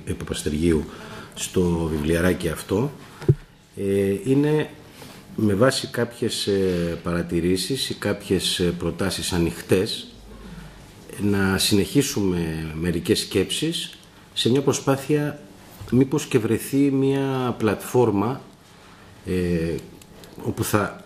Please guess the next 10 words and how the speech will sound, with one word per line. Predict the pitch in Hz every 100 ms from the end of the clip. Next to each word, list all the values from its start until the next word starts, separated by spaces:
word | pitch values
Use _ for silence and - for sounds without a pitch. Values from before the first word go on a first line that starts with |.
| -
παρασκευαστεί, | - 95 90 - 92 92 - -
θα | - 87
συγκροτηθεί | - 90 90 90 -
μια | 139 117
πολιτική | - 87 78 - -
αντιμετώπισης, | 87 78 80 71 92 82 - - -
ε, | 78 76 -
του |
μεταναστευτικού | 82 78 78 76 76 - 78
προβλήματος, | 90 80 71 78 76 76 127 - -